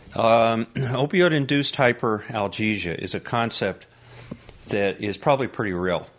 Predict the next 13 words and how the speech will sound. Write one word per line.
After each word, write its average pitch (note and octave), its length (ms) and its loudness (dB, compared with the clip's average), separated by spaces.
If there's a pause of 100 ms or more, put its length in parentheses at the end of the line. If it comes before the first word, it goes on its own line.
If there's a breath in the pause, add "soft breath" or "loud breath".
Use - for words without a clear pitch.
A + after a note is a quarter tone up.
(380 loud breath)
We B2+ 80 2
don't C4 160 6
really F3+ 200 4
know C3 140 4
exactly A2+ 420 2
what F2+ 180 -2
happens - 840 -6
with G2 140 -6
opioid-induced F#2 1300 -6
hyperalgesia, F2 960 -2
except - 600 -2 (440 loud breath)
the - 60 -2
more F3 460 4